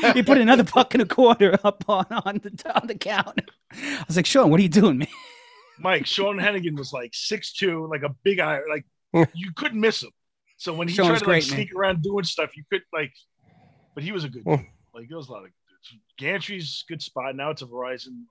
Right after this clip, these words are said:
Speaker 2: T-Mobile, whatever the hell it is.
Speaker 1: Horrible, man. Horrible,
Speaker 2: There's no
Speaker 1: dude.
Speaker 2: scene anymore. There's no scene.
Speaker 1: Yeah, Mike was saying that too. Like,
Speaker 3: Yeah,
Speaker 1: well,
Speaker 3: like
Speaker 1: I think the Galloping Green is still there, but, um,
Speaker 3: The
Speaker 1: even
Speaker 3: Gallop-,
Speaker 1: Hoops,
Speaker 3: the
Speaker 1: Hoops, what happened to
Speaker 3: Galloping
Speaker 1: Hoops, uh, Macho?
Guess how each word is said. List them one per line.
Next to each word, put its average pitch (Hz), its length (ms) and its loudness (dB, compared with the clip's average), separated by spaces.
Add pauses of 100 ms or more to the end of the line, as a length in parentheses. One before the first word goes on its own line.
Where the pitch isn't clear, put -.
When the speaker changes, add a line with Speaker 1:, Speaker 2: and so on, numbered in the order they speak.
(120)
Speaker 2:
T-Mobile, 120 540 -16
whatever 120 240 -18
the 120 60 -18
hell 127 280 -14
it 117 40 -20
is. - 180 -20
Speaker 1:
Horrible, 165 540 4
man. 123 260 -2 (720)
Horrible, 170 360 -6
Speaker 2:
There's 160 120 -8
no 226 120 0
Speaker 1:
dude. 160 80 -4
Speaker 2:
scene 226 240 -8
anymore. 107 360 -12 (160)
There's 143 140 -16
no 170 140 -10
scene. - 260 -10
Speaker 1:
Yeah, 269 140 10
Mike 254 220 10
was 254 120 8
saying 226 240 8
that 208 160 4
too. 277 160 6
Like, 165 140 10
Speaker 3:
Yeah, 190 160 10
Speaker 1:
well, - 20 12
Speaker 3:
like 120 140 6
Speaker 1:
I - 20 4
think 202 160 -2
the 208 80 -2
Galloping 202 480 6
Green 180 300 4
is 175 100 2
still 185 220 0
there, 185 260 2
but, 156 320 -2
um, 151 540 -2 (260)
Speaker 3:
The 139 80 4
Speaker 1:
even 262 100 4
Speaker 3:
Gallop-, 240 340 10
Speaker 1:
Hoops, - 140 -20 (320)
Speaker 3:
the 170 120 6
Speaker 1:
Hoops, 370 140 2
what 160 60 10
happened 165 260 10 (140)
to 151 60 6
Speaker 3:
Galloping 359 120 4
Speaker 1:
Hoops, - 160 -16 (140)
uh, 151 180 -4
Macho? 160 420 -2